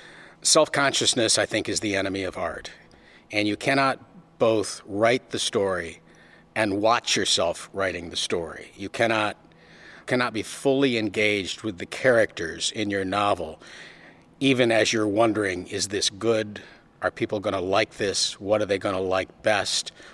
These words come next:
What are they gonna like least? Will it make any money?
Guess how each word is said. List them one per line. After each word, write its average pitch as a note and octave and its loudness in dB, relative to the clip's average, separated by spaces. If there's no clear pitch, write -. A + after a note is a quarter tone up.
What G2+ 2
are G#2 0
they F#2+ 0
gonna F#2 -4
like F2+ -2
least? G2 -2
Will A2 2
it G#2 -2
make A2 2
any G2+ 2
money? G2+ -2